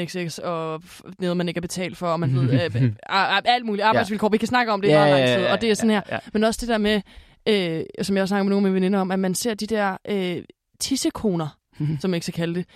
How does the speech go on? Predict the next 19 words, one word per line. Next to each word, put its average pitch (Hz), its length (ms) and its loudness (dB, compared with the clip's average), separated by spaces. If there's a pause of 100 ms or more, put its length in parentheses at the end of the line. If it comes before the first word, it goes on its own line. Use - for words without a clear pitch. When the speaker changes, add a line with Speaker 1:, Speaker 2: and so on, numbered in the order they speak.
(100)
Speaker 2:
Mhm. 185 120 -8
Speaker 1:
Øh, 170 340 -4 (240)
hvad 208 260 -8
kalder 214 160 -2
man? 226 140 -4
Vulva, 269 320 -2
vulva? 277 300 -4
Hvad 254 120 -4
har 247 40 0
man 240 140 0
lyst 233 140 -2
til 240 80 -8
at - 40 -10
kalde 226 200 -2
det? 247 120 -4 (560)
Speaker 2:
Hvad - 140 0 (120)
kalder 147 280 -6
du 127 140 -8
din? 165 260 -6